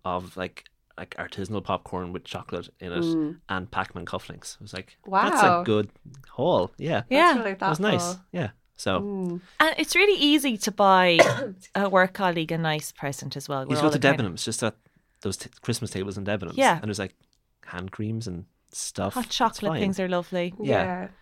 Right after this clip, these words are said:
Speaker 2: And
Speaker 3: And
Speaker 2: people
Speaker 1: Bottle of Nando sauce.
Speaker 2: <laughs> Bottle of Nando sauce.
Speaker 1: <laughs>
Speaker 2: I had a, I worked at a, like, marketing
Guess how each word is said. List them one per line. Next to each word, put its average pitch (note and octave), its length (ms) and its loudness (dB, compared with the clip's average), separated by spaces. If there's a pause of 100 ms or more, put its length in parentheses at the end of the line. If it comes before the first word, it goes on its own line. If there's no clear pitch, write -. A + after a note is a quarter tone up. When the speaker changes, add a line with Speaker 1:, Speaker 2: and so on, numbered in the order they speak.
(280)
Speaker 2:
And F#3+ 80 -2
Speaker 3:
And F3+ 180 2
Speaker 2:
people A3 340 -2
Speaker 1:
Bottle G2 200 2
of G2 60 -2
Nando F#2+ 320 0
sauce. - 600 -4
Speaker 2:
<laughs> - 60 -20
Bottle G#4+ 460 6
of - 100 4
Nando G#3+ 600 2
sauce. - 640 4 (120)
Speaker 1:
<laughs> - 140 -10
Speaker 2:
I G3+ 40 0
had B3 160 6
a, A3+ 300 4
I F3+ 60 4
worked G3 220 0
at F#3+ 100 0
a, E3 320 0 (200)
like, E3 180 -8
marketing E3 560 -2